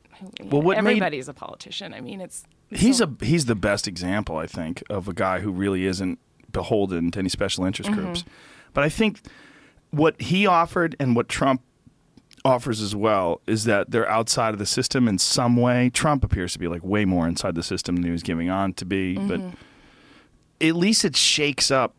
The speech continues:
Speaker 2: this ridiculous th-, they have this, like, really cryptic sort of way of doing business and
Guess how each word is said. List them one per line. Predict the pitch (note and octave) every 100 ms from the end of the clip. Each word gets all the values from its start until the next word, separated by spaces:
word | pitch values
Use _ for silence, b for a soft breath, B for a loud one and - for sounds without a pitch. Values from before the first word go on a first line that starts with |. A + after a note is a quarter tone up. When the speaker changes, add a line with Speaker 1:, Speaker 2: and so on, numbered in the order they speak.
| -
Speaker 2:
this | A2 A2 - - _ _ _ - _
ridiculous | A#2 A2+ G#2+ C3 - B2+ A2+ - - - - -
th-, | D2 - - - _
they | E2+ B2+
have | C3+ D#3 G3
this, | D#3+ A#2 - -
like, | G2+ F2+ F2+
really | G#2 E3 A#2 -
cryptic | - - A2+ - - B2 -
sort | - - B2
of | A#2+ G2 G#2 _ _
way | G2+ A2+ B2 A2+ G2
of | G#2 G2 G2
doing | C3 B2 G2
business | E2 D3+ C3+ G#2 F#2 -
and | G2